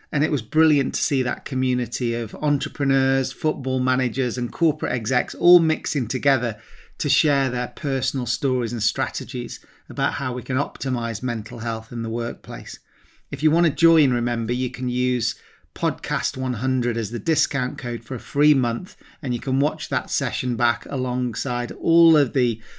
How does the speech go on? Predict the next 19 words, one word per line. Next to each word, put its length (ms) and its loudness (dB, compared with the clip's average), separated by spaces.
learning 500 6
resources 640 2
and 160 -4
toolkits 640 -2
that 120 -6
we've 180 -6
got 160 -4
inside 500 -2
that 100 -6
incredible 540 -2
library 640 -2
at 200 -8
sporting 580 0
edge 240 -4
dot 240 -6
com 300 -6
forward 420 -6
slash 400 -8
membership. 580 -4